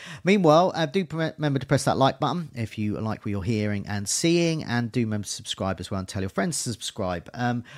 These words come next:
before we move on to the goals imminent table, the latest goals imminent table, just to welcome those early birds joining us in the live chat. Shaz, um, Hanny, uh, P, Georgie, Gavin, uh, Multi-Level, John, uh, Phil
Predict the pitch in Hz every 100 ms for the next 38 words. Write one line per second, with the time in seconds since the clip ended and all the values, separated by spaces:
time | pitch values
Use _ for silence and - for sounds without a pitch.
0 | - - 196 175 165 170 156 - 180 175
1 | - 139 156 147 156 165 135 - 139 139
2 | 127 147 147 - 120 - 127 120 127 113
3 | - 110 120 151 - 151 160 151 160 147
4 | - - - 151 143 - 143 156 147 147
5 | 143 139 - 151 139 139 - 151 135 131
6 | 135 131 - 143 131 - - 139 139 131
7 | - 131 120 - 139 139 135 135 120 -
8 | - 110 117 - 143 135 120 151 147 135
9 | 139 135 131 127 143 131 123 - - 110
10 | 110 117 - 110 117 131 123 123 110 -
11 | 135 131 131 131 123 - - - 110